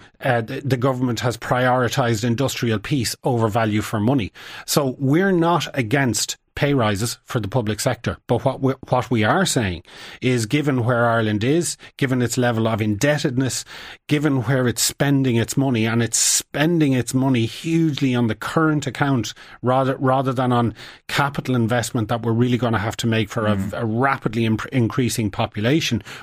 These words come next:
Speaker 1: we actually need to get more value for money, uh, from our public services. That, now is the time to do it. Now is the time for Michael McGrath and Paschal Donohoe to sit down with the public sector unions and say, "Here's six and a half percent,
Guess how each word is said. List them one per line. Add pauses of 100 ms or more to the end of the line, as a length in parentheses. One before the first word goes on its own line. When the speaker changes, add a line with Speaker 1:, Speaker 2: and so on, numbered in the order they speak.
Speaker 1:
we
actually
need
to
get
more
value
for
money, (300)
uh,
from
our
public
services. (460)
That,
now
is
the
time
to
do
it.
Now
is
the
time (240)
for
Michael
McGrath
and
Paschal
Donohoe
to
sit
down
with
the
public
sector
unions
and
say,
"Here's
six
and
a
half
percent,